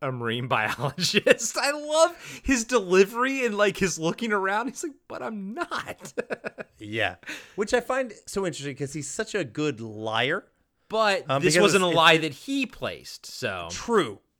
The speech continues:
Speaker 2: Yeah, that, that is the difference. He is great at lying when it's his lie, but when he has to pit, like, jump on someone else's,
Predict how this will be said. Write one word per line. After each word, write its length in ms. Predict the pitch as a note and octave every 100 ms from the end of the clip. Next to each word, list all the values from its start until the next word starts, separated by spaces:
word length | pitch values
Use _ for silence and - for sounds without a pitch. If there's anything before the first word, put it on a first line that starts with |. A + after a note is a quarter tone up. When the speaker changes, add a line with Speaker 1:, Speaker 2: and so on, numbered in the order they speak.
| _
Speaker 2:
Yeah, 240 | C3+ E3 C#3+
that, 240 | D3+ F3+
that 120 | D#3+ A#3
is 140 | B3
the 80 | A3+
difference. 320 | G3 A#2+ - - _
He 220 | - A3
is 160 | G#3 C3
great 400 | A2 A2+ D3+ B3
at 120 | G3+
lying 420 | D#3 D#3 D3 C#3+
when 260 | C#3+ A2+ B2+
it's 140 | A#2+
his 320 | - F3+ E3
lie, 460 | C3 B2+ A#2+ A2 A2 _ _ _ _
but 140 | C3 B2+
when 200 | D3 C#3
he 220 | C3+ F#3
has 340 | C#3 E3+ -
to 480 | - D#3+ C3 A#2+ G#2+ _ _ _ _ _ -
pit, 340 | G3+ - A#2
like, 260 | B2 A2 A2
jump 320 | G2 D3 D3+
on 140 | D3+
someone 260 | C#3 B2+ A#2
else's, 460 | D#3 F3 G#3+ G#3